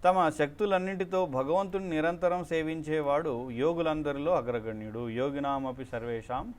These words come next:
మద్గతేనంతరాత్మన." యోగులందరిలో కూడా గొప్పవాడు అని కృష్ణుడు చెప్తున్నాడు కదా. కాబట్టి వీళ్ళందరిలో శ్రేష్ఠుడు ఎవరు? భక్తి యోగి.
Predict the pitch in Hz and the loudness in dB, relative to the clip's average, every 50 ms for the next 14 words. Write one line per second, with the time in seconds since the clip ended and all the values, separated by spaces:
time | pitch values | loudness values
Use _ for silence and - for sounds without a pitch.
0 | - - - - - - - - - 110 117 127 131 131 131 139 127 131 131 123 | -18 -20 -20 -20 -20 -20 -20 -20 -14 -8 -6 -6 -6 0 2 2 2 2 0 -2
1 | 123 123 120 120 117 113 107 107 113 110 107 104 101 98 - - 104 104 104 107 | -2 -2 -2 -4 -6 -8 -6 -6 -4 -4 -2 -2 -4 -4 -8 -12 -14 -12 -12 -10
2 | 104 107 107 110 123 139 143 156 151 139 143 151 156 165 170 160 160 156 147 139 | -10 -10 -6 -4 -4 -2 -2 -2 -2 -2 -2 -2 0 0 0 0 0 -2 -2 -2
3 | 147 147 143 135 131 127 131 131 131 131 131 127 127 131 127 127 127 120 113 - | -2 -4 0 0 0 -2 0 0 0 2 2 2 2 0 -2 -4 -8 -12 -12 -10
4 | 135 127 120 117 110 - - 123 120 117 110 107 110 117 - - - - - - | -8 -8 -6 -8 -8 -10 -10 -10 -8 -8 -8 -8 -8 -8 -10 -12 -14 -20 -20 -20
5 | - - - - - - - - - - - - - - - - - - - - | -20 -20 -20 -20 -20 -20 -20 -20 -20 -20 -20 -20 -20 -20 -20 -20 -20 -20 -20 -20
6 | - - - - - - 139 139 143 151 156 180 147 135 139 139 - - 131 147 | -20 -20 -20 -14 -6 -2 0 0 0 0 -2 -2 -2 -2 -2 -4 -6 -8 -6 -6
7 | 147 143 151 185 196 196 208 202 202 202 151 170 175 170 - - 170 165 165 160 | -4 -6 -6 -4 -4 -4 -2 0 0 -2 -2 -2 -4 -4 -4 0 2 4 4 4
8 | 160 165 170 170 151 127 127 117 - - 117 107 101 95 92 90 90 | 2 0 -2 -4 -4 -4 -6 -6 -6 -8 -8 -6 -6 -8 -10 -14 -16